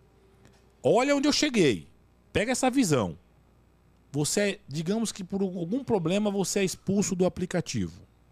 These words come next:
Você tá com um carro híbrido. E aí, irmão?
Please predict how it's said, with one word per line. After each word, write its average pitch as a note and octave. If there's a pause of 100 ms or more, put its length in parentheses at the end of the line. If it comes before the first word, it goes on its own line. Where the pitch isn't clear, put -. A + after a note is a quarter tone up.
(440)
Você -
tá D#3+
com D#3
um D3
carro D3+
híbrido. F2 (1160)
E A#3
aí, D#3
irmão? F#2